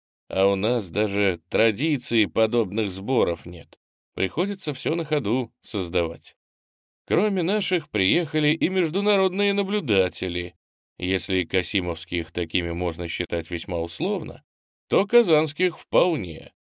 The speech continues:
Мустафа, хоть и под нами ходит, владетель самостоятельный. А уж делегацию ордена тем более.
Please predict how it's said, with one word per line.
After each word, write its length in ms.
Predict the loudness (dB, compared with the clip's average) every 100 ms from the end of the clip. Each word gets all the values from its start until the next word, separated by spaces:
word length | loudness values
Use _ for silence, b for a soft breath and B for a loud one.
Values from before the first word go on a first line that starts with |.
| _
Мустафа, 960 | -8 -4 -4 2 2 4 4 6 6 4 -2
хоть 220 | -4 -2
и 40 |
под 260 | 0 0 2
нами 320 | 2 2 2
ходит, 500 | -2 -4 -6 -10 -14
владетель 680 | -10 0 2 2 0 -2 -6
самостоятельный. 1120 | -6 -6 -6 -2 -2 0 -2 -4 -14 -16 -20 _ _ _ _
А 220 | 0 4 6
уж 140 | 4
делегацию 760 | 2 2 2 4 4 2 -2 2
ордена 680 | 2 2 2 2 2 -2 -8 _
тем 360 | -4 0 0
более. 580 | 0 0 0 -4 -10 -14